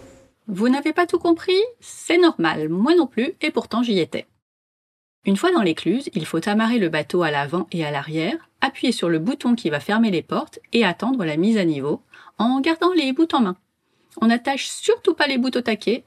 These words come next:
parce qu'il faut accompagner le bateau qui monte ou descend en fonction de l'écluse dans laquelle vous êtes. Le grand est sur le quai, je suis à l'avant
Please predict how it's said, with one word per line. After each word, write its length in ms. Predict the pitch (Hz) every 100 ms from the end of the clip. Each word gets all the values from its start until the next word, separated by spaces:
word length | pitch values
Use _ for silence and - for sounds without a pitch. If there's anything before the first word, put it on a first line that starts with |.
| -
parce 180 | 202 -
qu'il 160 | 208
faut 220 | 196 208 -
accompagner 540 | 294 - 311 202 170
le 140 | 196 254
bateau 360 | 165 - 196
qui 200 | 247 -
monte 280 | 156 202 233
ou 40 |
descend 420 | 160 147 - - -
en 80 | 160
fonction 360 | - - - 220
de 80 |
l'écluse 360 | 147 - - 208
dans 120 | 165
laquelle 280 | 143 - 202
vous 200 | 160 147
êtes. 260 | - _ _ _ _ _ _ _ _ _ _ _ _ _
Le 160 | 202 208
grand 260 | 214 269
est 140 | 311 202
sur 240 | - 208
le 100 | 170
quai, 280 | 156 226 453 _ _
je 140 | 180
suis 260 | 220 - 170
à 80 | 151
l'avant 380 | 147 147 220